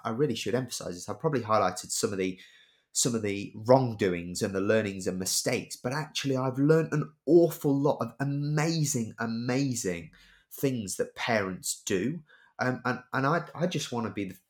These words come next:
first to say myself that I am so grateful and thankful for, for some of these experiences, because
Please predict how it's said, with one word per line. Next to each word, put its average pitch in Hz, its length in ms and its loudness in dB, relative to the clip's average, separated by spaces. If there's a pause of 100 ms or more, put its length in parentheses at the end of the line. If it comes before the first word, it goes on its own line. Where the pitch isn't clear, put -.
(160)
first 113 260 2
to 95 60 -4
say 101 140 -2
myself 92 420 -4
that - 100 -6
I 107 140 2
am 113 160 -2
so 127 180 0
grateful 110 560 0
and 98 140 -10
thankful 113 480 -4
for, 92 340 -4
for 104 80 -4
some 107 180 -8
of 101 60 -4
these 101 180 -4
experiences, 92 880 -4
because 95 440 -6